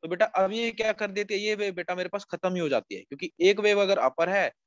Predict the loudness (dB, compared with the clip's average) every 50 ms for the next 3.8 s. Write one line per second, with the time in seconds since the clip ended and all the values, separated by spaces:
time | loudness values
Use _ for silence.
0 | _ _ _ -14 -12 -10 -10 -10 -6 -6 -4 -4 -4 -4 -4 -4 -2 -2 0 0
1 | 0 -2 -2 -6 -8 -6 -8 -8 -6 -4 -6 -4 -4 -4 -4 -4 -6 -8 _ -8
2 | -8 -8 -6 -8 -10 -6 -4 -4 0 0 0 -2 -2 -4 -4 -6 -2 -2 -2 -2
3 | -2 0 2 2 2 2 0 -4 -10 -10 -10 -16 -20 _ _